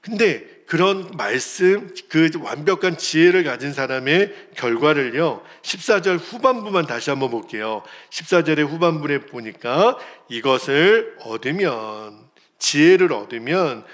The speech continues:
정령이 내 장래가 있겠고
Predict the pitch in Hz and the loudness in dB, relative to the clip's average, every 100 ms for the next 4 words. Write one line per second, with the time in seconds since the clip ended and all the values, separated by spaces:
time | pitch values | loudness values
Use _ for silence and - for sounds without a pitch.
0 | - _ - 117 120 131 135 139 170 233 | -20 _ -10 -8 -4 -2 -2 2 2 2
1 | 294 - - _ 151 113 120 139 170 - | -2 -14 -20 _ -6 -2 2 2 0 -4
2 | - - 110 113 107 104 135 165 - - | -14 -12 -10 -6 -6 -2 -2 -2 -8 -10
3 | 160 156 202 185 - 110 104 107 | -8 -2 -2 -2 -4 -8 -8 -10